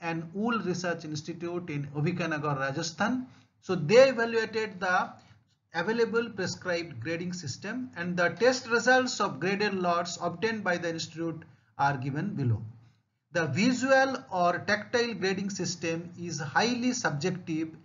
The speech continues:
and does not effectively discriminate among wools of different quality,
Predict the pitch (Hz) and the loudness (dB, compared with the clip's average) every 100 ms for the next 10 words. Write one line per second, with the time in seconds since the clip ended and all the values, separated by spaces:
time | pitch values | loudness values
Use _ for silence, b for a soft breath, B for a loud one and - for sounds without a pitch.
0 | b b b 175 160 196 196 226 240 247 | b b b -4 2 2 2 4 4 4
1 | - 190 185 214 - 214 180 214 214 165 | 0 -2 0 -2 -4 -6 -4 -6 -4 -4
2 | - - 226 240 226 226 233 - - 180 | -4 -4 -4 -2 -2 -4 -4 -8 -6 -4
3 | 175 175 180 180 202 220 226 - - 175 | -2 -2 -2 0 2 2 2 -2 -2 0
4 | 151 - 190 196 185 175 160 147 147 147 | 0 2 0 2 0 4 4 6 4 2
5 | 143 | 2